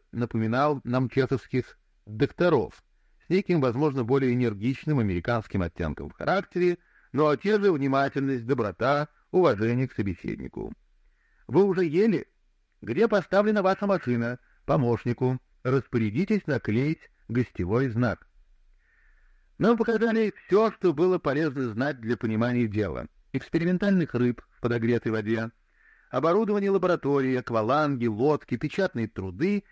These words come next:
и само озеро Мендота.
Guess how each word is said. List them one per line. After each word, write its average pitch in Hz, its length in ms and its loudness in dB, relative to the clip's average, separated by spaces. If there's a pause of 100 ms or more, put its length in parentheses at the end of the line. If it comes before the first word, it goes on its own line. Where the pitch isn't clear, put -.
(180)
и 233 140 2
само 175 480 2
озеро 170 560 2
Мендота. 120 800 -4